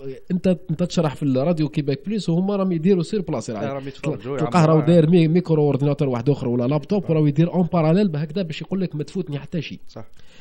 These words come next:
Speaker 1: هادو دركا اون فوا فضت وخلصت وكملوا كلش وسو-، يعني وسوف غارداو لي دوني و-، وفيهم هادو كل، معليش نديروا لو فيلتر لو تري يا سيدي،
Speaker 2: مهم.
Speaker 1: نخرجوا يا ربي حتى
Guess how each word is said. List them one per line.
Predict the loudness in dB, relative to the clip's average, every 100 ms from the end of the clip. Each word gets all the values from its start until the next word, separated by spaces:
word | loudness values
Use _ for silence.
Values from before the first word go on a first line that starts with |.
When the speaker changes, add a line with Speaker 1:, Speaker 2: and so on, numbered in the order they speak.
| -20 -20 -20 -10 4
Speaker 1:
هادو | 6 6 0 -4 -2
دركا | 0 2 2
اون | 0
فوا | 0
فضت | 0 0 -4 -6
وخلصت | -6 -4 -4 -4 -8
وكملوا | -4 -2 0 -4
كلش | -4 2 2 2
وسو-، | -2 -2 -4 -4 -4 -4 -8 -6
يعني | -4 -4
وسوف | -4 -6 -6 -4 -4 -4
غارداو | -4 -2 0
لي | 0
دوني | 0 0 0 -2 -6 -20 -20 -6
و-، | -2 0 0 -4 -6 -8
وفيهم | 2 4 4 2 -2
هادو | -2 -2 -4
كل، | -2 -4
معليش | -4 -6 -8 -10 -6
نديروا | -4 -4 -4
لو |
فيلتر | -4 -6 -6 -6
لو | -6
تري | -6 -8
يا | -8
سيدي، | -8 -10
Speaker 2:
مهم. | -10
Speaker 1:
نخرجوا | -10 -12 -12
يا | -14
ربي | -14 -14 -16
حتى | -10 -4 -4